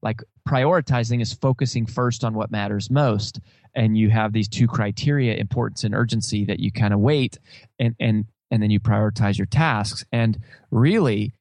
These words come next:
in the last twenty-five years, it, it, it's been one of those two strategies. People are either trying to manage their time by doing things more efficiently, or they're just trying to prioritize their time. Well,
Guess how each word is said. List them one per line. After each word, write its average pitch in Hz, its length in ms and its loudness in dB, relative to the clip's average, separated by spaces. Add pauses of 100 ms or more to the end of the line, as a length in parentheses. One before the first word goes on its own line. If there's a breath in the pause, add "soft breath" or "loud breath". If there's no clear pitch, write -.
(140)
in 120 120 -2
the 117 100 0
last 131 580 -2
twenty-five 117 560 0
years, 120 560 2 (320)
it, 117 160 -4
it, 123 180 -2 (340)
it's - 240 -2
been 127 340 2
one 131 280 2
of 151 80 2
those 120 200 2
two 123 160 -4
strategies. 127 580 -2
People 123 300 -4
are - 160 -2
either 123 300 0
trying 123 220 0
to 113 60 0
manage 120 440 0
their 123 140 2
time 110 280 0
by 107 80 0
doing 110 260 0
things 113 220 0
more 107 160 0
efficiently, 117 680 -2 (340)
or 123 200 2
they're 120 140 2
just 123 300 -2 (260 loud breath)
trying 120 220 2
to 110 40 -4
prioritize 117 760 0
their 101 100 -6
time. 90 340 -6
Well, 123 240 0